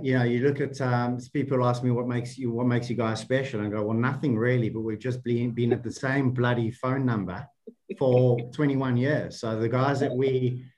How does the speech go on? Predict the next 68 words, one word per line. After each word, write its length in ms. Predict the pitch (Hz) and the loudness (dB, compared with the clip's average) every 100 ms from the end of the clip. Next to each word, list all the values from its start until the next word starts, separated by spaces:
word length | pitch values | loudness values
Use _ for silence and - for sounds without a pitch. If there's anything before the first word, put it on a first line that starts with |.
| - | -2
knew 420 | 120 135 147 143 | 2 6 6 6
when 180 | 131 127 | 4 2
they 120 | 127 | 2
were 340 | 123 123 120 120 | 2 2 0 -4
financial 460 | 131 127 131 123 123 | -2 0 -2 -2 -6
accountants, 840 | - 131 135 127 117 110 110 - | -4 -2 0 0 0 0 -2 -6
you 120 | 131 120 | -2 -2
know, 80 | |
twenty-one 420 | 113 127 120 117 113 | 0 0 0 2 2
years 220 | 123 120 | 2 2
ago 140 | 113 | 0
are 120 | 110 | 0
now 160 | 110 117 | 0 -2
C 220 | 113 123 | -2 -2
F 120 | 113 | -2
Os 300 | 113 113 110 | 0 0 0
and 180 | 107 104 | -2 -4
divisional 440 | 113 107 117 117 110 | -2 -2 -2 -2 -4
C 180 | 123 | -4
F 120 | 113 113 | -4 -4
Os 220 | 107 104 | -6 -6
of 160 | 104 | -6
banks. 360 | - 127 87 - | -2 -2 -4 -8
And 100 | 104 | -6
we 80 | 101 | -4
just, 280 | 117 113 - _ - - - | -2 -4 -8 _ -20 -12 -4
you 80 | |
know, 80 | 110 - | -4 -2
picked 280 | - - | -4 -2
the 80 | - | 0
winners 420 | 120 131 139 180 | 4 4 4 2
and 200 | - 120 | 0 -2
we 100 | 117 | -2
grew 260 | 113 123 131 | 0 0 2
up 160 | 120 127 | 0 -2
with 120 | 117 | -4
them 240 | 123 131 | -2 -2
and 120 | 127 | -2
we 80 | 113 | -2
gave 240 | 113 120 113 | -2 -4 -4
them 120 | 110 | -4
great 280 | 104 120 127 | -2 -2 0
advice 400 | 120 107 117 - | -2 -2 -4 -4
along 240 | 110 113 | -4 -2
the 80 | 110 | 0
way 420 | 107 110 139 151 - _ | 0 0 0 -2 -10 _
and 160 | 120 104 | -8 -6
placed 300 | 127 113 - | -2 -2 -2
quality 400 | - 123 123 123 | 0 2 2 2
people 560 | 123 120 113 113 117 113 | 2 0 0 -2 -2 -2
along 260 | 113 113 | -2 0
the 80 | 113 | 0
way 180 | 107 110 | 0 -2
with 300 | 101 120 - | -2 -4 -2
them 180 | 120 117 | -2 -2
that 140 | 110 | -2
made 240 | 113 113 | -2 -2
them 280 | 113 110 110 | -2 -2 -2
continue 480 | - 113 127 117 113 | -4 -4 0 0 -2
to 100 | 117 | -2
look 240 | 110 117 - | -2 -2 -2
good 180 | 117 | -2
and 120 | 120 113 | 0 -2
progress 380 | 101 107 110 | -4 -4 -4
in 120 | 110 107 | -4 -4
their 160 | 110 | -4
careers, 500 | 110 110 110 123 - | -4 -2 0 0 -2
and 340 | 123 117 117 | -4 -4 -4